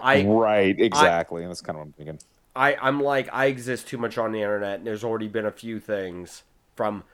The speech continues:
Speaker 1: maybe those who've watched, uh,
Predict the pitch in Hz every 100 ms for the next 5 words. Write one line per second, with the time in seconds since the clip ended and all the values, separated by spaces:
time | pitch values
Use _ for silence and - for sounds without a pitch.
0 | _ _ - 92 92 98 95 98 98 -
1 | 98 95 95 95 92 - - - - _
2 | _ _ - 90 87 82